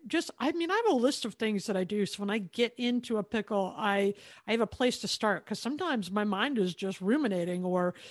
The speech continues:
scared or whatever. And I'll, I'll take a deep breath and, and try to ground myself a little bit. And then I have different practices and strategies like Gwen does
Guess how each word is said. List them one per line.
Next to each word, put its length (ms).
scared 560
or 140
whatever. 400
And 160
I'll, 260
I'll 120
take 260
a 40
deep 220
breath 320
and, 260
and 120
try 260
to 220
ground 320
myself 340
a 40
little 180
bit. 180
And 100
then 140
I 80
have 220
different 280
practices 520
and 120
strategies 540
like 160
Gwen 220
does 240